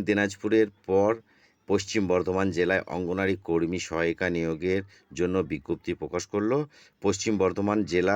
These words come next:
প্রশাসন নিয়োগ সংক্রান্তে আরও বিস্তারিত জানতে ভিডিওটি পুরোটাই কিন্তু দেখুন। তো বন্ধুরা, রাজ্য মহিলা চাকরি প্রার্থীদের জন্য আবার বিরাট সুখবর। রাজ্যের বিভিন্ন জেলা প্রশাসনের পক্ষ থেকে পশ্চিমবঙ্গের বিভিন্ন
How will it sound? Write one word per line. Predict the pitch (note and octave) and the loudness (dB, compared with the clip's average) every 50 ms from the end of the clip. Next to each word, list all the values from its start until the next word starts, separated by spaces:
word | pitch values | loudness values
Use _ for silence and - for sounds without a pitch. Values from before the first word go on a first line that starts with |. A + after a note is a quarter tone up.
| G2+ G2+ | 0 0
প্রশাসন | F#2 E2+ - G2 F#2 - - G2+ F#2 F2+ F2 | -2 -4 -2 -4 -6 -4 -4 -4 -4 -2 -2
নিয়োগ | F2 F2 F2 E2+ - | -2 -2 -2 -4 -4
সংক্রান্তে | F#2 F2 E2+ D#2 F2+ F2 F2 E2 - - - - | -6 -6 -4 -4 -4 -4 -2 -2 -4 -4 -4 -2
আরও | D#2 E2+ F2 | -2 -2 0
বিস্তারিত | D#2 E2+ D#2+ - _ - F2+ E2+ - - F#2 D#2+ | -2 -4 -6 -6 _ -2 -2 -2 -2 -2 -2 -2
জানতে | E2 E2 D#2+ - G#2 | -2 -2 -2 -2 -4
ভিডিওটি | F#2 D#2 E2 D#2 D2 E2+ D#2+ - F#2 F#2 - | -4 -4 -6 -6 -4 -4 -4 -4 -8 -12 -10
পুরোটাই | D#2+ D2+ D2+ D2 F2 E2+ D#2 | -10 -8 -4 -2 -2 -2 -2
কিন্তু | - D#2 D2 - A2+ G#2 - | -4 -8 -6 -6 -6 -4 -4
দেখুন। | D2 - - C#2 A#1+ A1 - - _ _ _ _ _ - - - - - - _ _ _ _ _ - | -6 -6 -6 -10 -12 -14 -16 -20 _ _ _ _ _ -20 -20 -20 -20 -20 -20 _ _ _ _ _ 2
তো | D#3+ D#3+ | 4 4
বন্ধুরা, | F3+ F3+ G3+ G3+ F#3 | 4 4 4 4 4
রাজ্য | C#3 C3 C3 C3 A#2 D3+ E3+ D#3 C#3 | 4 4 4 2 2 2 4 4 4
মহিলা | C3 C3 C3+ C#3 D3+ D#3+ E3 - - _ _ - | 4 4 4 4 2 2 2 0 -4 _ _ 0
চাকরি | A#2 G#2 G#2 A2+ B2 - | 0 2 2 0 0 0
প্রার্থীদের | - G2+ F#2+ G2 - A2+ G2+ B2 B2+ A2 A2+ | 0 0 0 0 -2 -2 0 0 0 0 0
জন্য | B2 B2 B2+ C#3 - - - - D#2+ | -2 -2 -2 -2 -4 -4 -4 -4 -2
আবার | E2+ G2 G2+ G#2 G2+ - - - - | 0 2 2 2 0 -2 -6 -10 -8
বিরাট | - D#2+ F2+ F2+ F#2+ - - - | -4 0 0 0 0 -2 -6 -10
সুখবর। | - F2+ - - G#2 G2+ A#2 A#2+ G2+ F2 | -10 -8 -6 -6 -4 0 2 2 2 2
রাজ্যের | D#2+ D2+ D#2 F#2 E2 D2+ D#2+ | 0 0 -2 -2 -2 -2 -4
বিভিন্ন | D2 E2+ F2+ F#2 F#2 F2+ D#2 C#2+ | -6 -6 -4 -4 -4 -4 -2 -2
জেলা | E2 E2 F2 E2 - | -2 -2 -2 -2 -4
প্রশাসনের | F2 E2 F2 E2+ F2 F#2 F2 E2 _ E2+ | -6 -8 -8 -8 -10 -10 -12 -10 _ -10
পক্ষ | D#2+ - _ - E2+ | -10 -10 _ -10 -8
থেকে | - G#2 F#2+ A#2 A#2+ A#2 - - | -6 -6 -4 -4 -4 -4 -4 -4
পশ্চিমবঙ্গের | D#2+ - - - - E2 E2+ E2+ E2+ E2+ E2+ F2 D#2 C#2 | -6 -6 -6 -8 -8 -8 -6 -6 -6 -6 -6 -6 -8 -8
বিভিন্ন | D#2+ D2+ D#2+ F2+ F2+ | -10 -10 -8 -8 -6